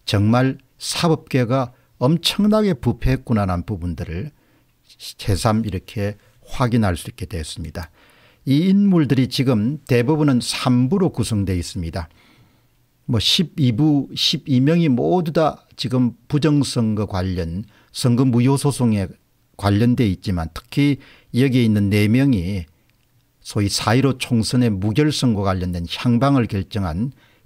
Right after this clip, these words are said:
대법원 이 심 그런 판사들입니다.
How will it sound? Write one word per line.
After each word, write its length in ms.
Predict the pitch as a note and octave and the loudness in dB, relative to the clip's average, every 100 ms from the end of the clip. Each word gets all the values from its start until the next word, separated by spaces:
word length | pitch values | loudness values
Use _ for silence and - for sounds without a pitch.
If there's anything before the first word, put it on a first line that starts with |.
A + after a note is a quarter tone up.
| - | -2
대법원 520 | A2 G#2+ C3 B2 G#2+ | 0 2 2 2 0
이 180 | G#2+ G#2+ | 0 0
심 420 | G#2 D#3 D3+ D3 - | 0 0 0 0 -6
그런 400 | - A2 F2 A2 D3 _ _ _ - | -4 -4 -2 -4 -8 _ _ _ -10
판사들입니다. 920 | - A2+ G2 G2+ - E2 D2+ E2 E2 | -2 0 2 0 -2 -8 -10 -12 -14